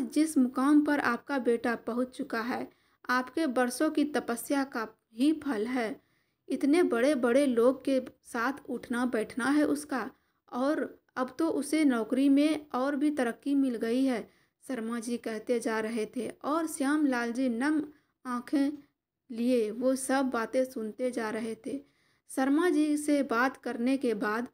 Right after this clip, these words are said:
जब श्यामलाल जी ने फ़ोन रखा तो माधवी जी हैरानी से बोली, "आप फ़ोन पर झूठ क्यों बोल रहे थे? आपको स-, कब हुआ सर दर्द?" फिर श्यामलाल जी ने एक गहरी सांस लेते हुए कहा,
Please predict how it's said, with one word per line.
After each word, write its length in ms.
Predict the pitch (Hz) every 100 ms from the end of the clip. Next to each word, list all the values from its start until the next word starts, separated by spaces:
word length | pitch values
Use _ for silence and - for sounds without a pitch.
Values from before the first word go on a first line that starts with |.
| _ _
जब 200 | 277 302
श्यामलाल 640 | 294 262 247 277 277 247 233
जी 160 | 247
ने 160 | 220 233
फ़ोन 300 | - 262 254
रखा 380 | 247 - 220 - _ _ _
तो 80 | 311
माधवी 520 | 302 254 247 262 294
जी 140 | 285 285
हैरानी 500 | 262 240 233 240 269
से 160 | 269 226
बोली, 400 | 208 214 226 294 - _ _ -
"आप 260 | 262 302 294
फ़ोन 300 | - 254 294
पर 240 | 294 269 262
झूठ 340 | - 262 294 -
क्यों 200 | 262 269
बोल 200 | 233 220
रहे 280 | 214 220 - 262
थे? 120 | 285 - _ -
आपको 360 | 247 247 311 294
स-, 300 | - - - _ _ _ _ _ _
कब 240 | 277 302 262
हुआ 180 | 262 294
सर 260 | 294 262 247
दर्द?" 360 | 208 214 208 - _ _ _
फिर 100 | 294
श्यामलाल 640 | 285 269 277 302 294 269 254
जी 160 | 262
ने 140 | 262 277
एक 300 | - 254 247
गहरी 340 | 240 247 254
सांस 340 | 254 233 254
लेते 360 | 262 220 214 226
हुए 220 | 220 226
कहा, 280 | - 220 240